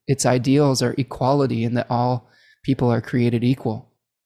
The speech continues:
And how do we live up to those ideals? So, <laughs> not very well right now, but we can if we, if we put our,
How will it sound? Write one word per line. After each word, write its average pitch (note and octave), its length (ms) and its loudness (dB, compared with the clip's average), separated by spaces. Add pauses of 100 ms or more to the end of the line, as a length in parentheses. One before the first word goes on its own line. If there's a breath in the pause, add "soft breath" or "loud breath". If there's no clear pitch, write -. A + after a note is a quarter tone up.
(240)
And B2 100 0
how C3 160 2
do C#3 80 2
we C3+ 140 2
live B2 200 2
up C#3+ 200 -2
to C3+ 100 -2
those A#2 220 -2
ideals? A2+ 580 -8 (800)
So, C#3 400 -4 (640)
<laughs> - 600 -14
not D#3 200 -2
very F3 180 2
well C3+ 220 2
right B2 180 -4
now, A#2 180 -4
but C3 320 -4 (340 soft breath)
we D#3+ 160 2
can F3+ 320 2
if B2+ 160 -8
we, C3+ 120 -4 (160)
if C#3 160 -8
we C3 100 -2
put D3 300 -2
our, C3+ 240 0